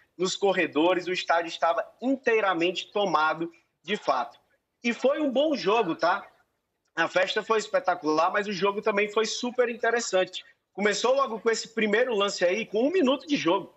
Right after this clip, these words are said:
O Saulo Mineiro perde esse gol, ele dá um chapéu no goleiro, mas acaba perdendo um gol sem goleiro, com um minuto de partida, já dando a tônica do que seria o jogo. O América que veio também atacando o time do Ceará,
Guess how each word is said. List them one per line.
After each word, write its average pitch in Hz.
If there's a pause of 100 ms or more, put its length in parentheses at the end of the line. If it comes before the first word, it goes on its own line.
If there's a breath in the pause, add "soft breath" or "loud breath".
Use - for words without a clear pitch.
(120)
O -
Saulo 233
Mineiro 208
perde 208
esse 190
gol, 165
ele 147 (360)
dá 175
um 214
chapéu 185
no 190
goleiro, 170
mas 175
acaba 170
perdendo 170
um 151
gol 160
sem 214
goleiro, 190 (240)
com 262
um 269
minuto 247
de 214
partida, 214 (380 loud breath)
já 208
dando 202
a 202
tônica 202
do 196
que -
seria 214
o 220
jogo. 170
O 160
América 190
que 208
veio 185
também 180
atacando 180
o -
time 175
do 160
Ceará, 151